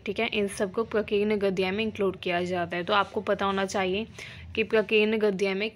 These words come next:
क्या क्या चीज़ें इंक्लूड की गई है। जैसे प्रकीर्ण गद्य में इंक्लूड किया गया है जीवनी, आत्मकथा यानी कि बायोग्राफी, यात्रा वृत्तांत, गद्य काव्य, संस्मरण, रेखा चित्र, रिपोर्टाज,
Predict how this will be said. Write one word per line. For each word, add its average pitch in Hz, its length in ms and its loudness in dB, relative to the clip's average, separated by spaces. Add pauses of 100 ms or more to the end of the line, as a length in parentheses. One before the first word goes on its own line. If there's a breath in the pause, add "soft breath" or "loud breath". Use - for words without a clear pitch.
क्या 196 140 4
क्या 190 180 -4
चीज़ें 208 320 -2
इंक्लूड 202 360 -2
की 185 100 -8
गई 175 180 -2
है। 180 80 0
जैसे 196 300 -2
प्रकीर्ण 208 520 0
गद्य 196 320 0
में 196 100 0
इंक्लूड 190 300 0
किया 190 200 -2
गया 190 120 0
है 185 80 2
जीवनी, 185 560 -2 (120)
आत्मकथा 190 580 0
यानी 185 160 -2
कि 185 100 0
बायोग्राफी, 185 840 -2
यात्रा 190 320 0
वृत्तांत, 196 540 -4
गद्य 185 300 -2
काव्य, 190 420 -2 (720 loud breath)
संस्मरण, 208 560 0
रेखा 190 300 -2
चित्र, 196 260 -4
रिपोर्टाज, 185 760 -2